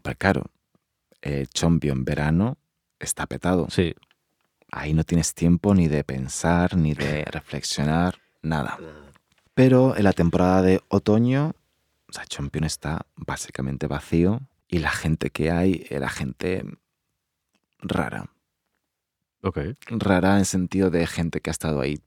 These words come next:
Speaker 1: tres años metido, mucha gente solitaria.
Speaker 2: ¿Pero gente también de Corea o de otros países también?
Speaker 1: Sí, pero era más coreanos, japoneses y
Speaker 2: Ok.
Speaker 1: luego algunos europeos,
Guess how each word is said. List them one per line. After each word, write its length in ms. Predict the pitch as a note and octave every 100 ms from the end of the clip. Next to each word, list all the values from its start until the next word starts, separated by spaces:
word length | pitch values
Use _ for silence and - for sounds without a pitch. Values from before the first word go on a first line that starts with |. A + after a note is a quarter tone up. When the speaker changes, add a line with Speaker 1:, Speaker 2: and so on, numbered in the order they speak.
| _
Speaker 1:
tres 300 | - D#2+ -
años 440 | F#2 A2 A2 C3 -
metido, 720 | D2+ D2+ F#2+ G#2+ A#2 C3+ C#3 _ _ _ _ _ - - E2+
mucha 220 | D#2+ E2+
gente 380 | F2+ E2 E2+ E2
solitaria. 800 | - D#2+ D#2 F#2+ G#2 A2+ C3 C#3+ _ _ - - -
Speaker 2:
¿Pero 120 | F#2+
gente 240 | A2+ G2
también 280 | G2+ G2 G2
de 80 | F2+
Corea 360 | F2+ F#2+ D3 G3+
o 120 | F#2+
de 100 | E2+
otros 320 | - E2 -
países 420 | E2 D2+ - D#2
también? 260 | - D2 C#2+
Speaker 1:
Sí, 180 | - F2+ - - - _ _
pero 160 | A2
era 140 | A2+ B2+
más 280 | A#2+ A2+ -
coreanos, 680 | - F2+ F2 G2 G2 F#2
japoneses 960 | - - - E2 F#2 G#2+ - - - -
y 60 | G#2
Speaker 2:
Ok. 60 | - G2+
Speaker 1:
luego 240 | G2+ -
algunos 460 | F#2 G#2+ G2 F#2 -
europeos, 760 | F#2 F2+ F2 G2+ A2 - E3